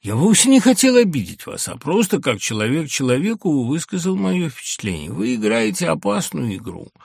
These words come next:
И мне кажется, что для революционера вы человек недостаточно злой и, уж извините, слишком умный». Я думаю, что Осипов был порядочный человек.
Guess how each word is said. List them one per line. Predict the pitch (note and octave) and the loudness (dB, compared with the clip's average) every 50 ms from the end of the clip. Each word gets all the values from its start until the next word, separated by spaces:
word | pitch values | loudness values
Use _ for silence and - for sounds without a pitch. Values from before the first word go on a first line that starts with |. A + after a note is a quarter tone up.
| _ _ _ _ _ _ _ _ - - _ - | _ _ _ _ _ _ _ _ -20 -20 _ -6
И | D3+ D#3+ | -2 2
мне | F3 G3 G#3 G#3+ | 4 4 4 4
кажется, | F#3 A#3 B3+ B3+ B3 G3+ - - D3+ C3 | 6 6 6 8 8 6 4 0 -2 -2
что | A#2+ - E3 D3+ | -2 0 -2 0
для | C#3+ D3 D3 | 0 0 0
революционера | D3 D3+ D#3 D#3+ D3+ - - G3+ G3+ G#3 A#3 B3 B3 A3 F#3+ | 0 0 -2 -2 -2 -2 0 0 0 2 4 4 4 4 4
вы | D#3+ D3+ E3+ F#3 E3 | 2 2 0 -2 -2
человек | D#3 - F3+ F3+ F3 - D#3 | -4 -4 -4 -4 -4 -4 -4
недостаточно | D#3 D#3 D3+ D#3 D#3+ E3 - - F#3 F3+ D3+ - - E3 F3 E3+ | -6 -6 -4 -2 -2 -4 -4 -4 -4 -4 -4 -4 -4 -2 -4 -4
злой | D3 D#3 G3+ A3+ A3+ G3 D#3+ C3 | -2 -4 -4 -2 0 0 -2 -2
и, | - E2+ D#2 D3+ D3+ | -4 -6 -8 -6 -4
уж | C#3 C#3 B2+ - - | -4 -4 -4 -2 -4
извините, | C3+ B2+ B2 D#3 E3+ F3 F#3+ F#3+ F3 - - C3 | -2 -4 -2 -2 0 0 0 0 -2 -4 -4 -4
слишком | - - C3+ C#3 D#3+ D3 - - - F3 - - - | -4 -2 -2 -2 -2 -2 -6 -6 -6 -8 -8 -8 -4
умный». | F3 D3+ G#2+ D#2+ C2 - A#2+ - _ _ _ _ _ _ _ _ _ _ _ _ _ _ _ _ _ _ _ _ _ | -2 -2 -2 -2 -4 -8 -14 -18 _ _ _ _ _ _ _ _ _ _ _ _ _ _ _ _ _ _ _ _ _
Я | - B2+ C3 | -6 -6 -4
думаю, | C#3+ D#3 D#3+ D#3 D3 C3 A#2+ | -2 0 0 2 2 2 2
что | A2+ - - B2+ A2+ A#2 | 0 -2 -2 -2 0 0
Осипов | A#2+ A2+ - - A#2 - G2+ G#2 G2 | 0 0 -2 -4 -8 -8 -8 -8 -8
был | G2+ A2 G#2+ G#2 - | -6 -4 -6 -6 -4
порядочный | - A#2 A#2 C3+ D#3 D#3 C3+ - - - - - F2 | -4 -4 -4 -2 -2 -4 -6 -6 -8 -10 -10 -12 -12
человек. | - - - E2 E2+ E2+ - - - | -12 -12 -12 -12 -14 -14 -14 -16 -18